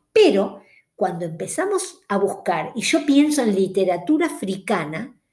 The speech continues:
yo digo, "Ah, ¿qué pasa? No, no leí nada africano". Voy a Google a buscar literatura africana y encuentro cuatro o cinco entradas.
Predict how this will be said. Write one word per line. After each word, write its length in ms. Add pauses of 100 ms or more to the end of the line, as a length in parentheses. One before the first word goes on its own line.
(360)
yo 200
digo, 260
"Ah, 320 (880)
¿qué 240
pasa? 380
No, 140
no 180
leí 240
nada 240
africano". 680 (880)
Voy 340
a 60
Google 640
a 60
buscar 360
literatura 640
africana 640 (280)
y 100
encuentro 760 (120)
cuatro 460
o 80
cinco 400
entradas. 580